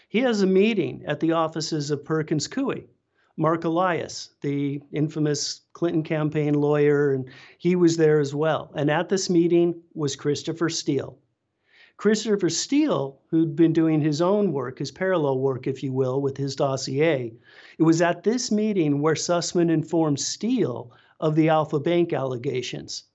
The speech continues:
Now, those allegations would then turn up shortly thereafter in Christopher Steele's dossier. But again, Steele has testified to a U K court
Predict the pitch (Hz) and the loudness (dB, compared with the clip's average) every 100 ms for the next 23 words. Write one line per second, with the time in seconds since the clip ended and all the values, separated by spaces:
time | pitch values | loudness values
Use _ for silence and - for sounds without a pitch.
0 | _ _ _ _ 160 160 156 151 - 165 | _ _ _ _ 0 2 2 0 0 2
1 | 170 175 160 147 233 277 - 175 165 165 | 2 2 0 0 -2 -2 0 0 0 -6
2 | 180 180 175 185 180 180 170 165 165 - | -2 0 2 2 2 0 2 0 -2 -4
3 | 175 170 156 156 156 156 160 156 156 139 | -2 -2 -2 0 2 2 2 0 -4 -4
4 | 139 _ _ 170 156 165 156 - 139 139 | -8 _ _ -2 2 2 0 -2 -4 -4
5 | - 156 147 135 143 135 123 139 135 127 | -2 0 0 0 -2 -2 -2 -4 -2 -4
6 | - _ _ _ - 156 151 165 170 143 | -8 _ _ _ 0 2 4 2 2 0
7 | - 175 165 160 151 160 147 165 160 147 | 0 2 2 2 -2 -6 -4 -8 -4 -2
8 | 143 135 147 139 139 131 139 131 277 233 | -2 -2 -2 0 -2 -2 -4 -4 -2 0
9 | 180 180 | -2 -4